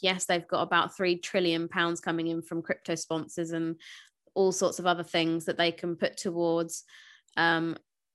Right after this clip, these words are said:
helping things behind the scenes, because obviously we've got the cost cap.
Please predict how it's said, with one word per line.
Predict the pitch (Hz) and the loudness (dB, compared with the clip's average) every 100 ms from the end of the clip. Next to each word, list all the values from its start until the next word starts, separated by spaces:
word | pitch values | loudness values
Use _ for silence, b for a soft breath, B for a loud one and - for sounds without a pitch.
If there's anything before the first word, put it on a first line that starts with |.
| _ _ | _ _
helping | 196 196 196 190 | 2 2 2 -2
things | 170 180 175 | 0 -2 -2
behind | 185 214 208 214 220 | -4 2 4 4 2
the | |
scenes, | - 330 381 440 - | 4 6 6 6 -4
because | - 226 208 | -6 -4 -2
obviously | 196 190 180 | -2 0 0
we've | 170 | 0
got | 165 - | -2 -8
the | |
cost | 160 233 233 | 0 0 0
cap. | - 254 254 | 2 2 2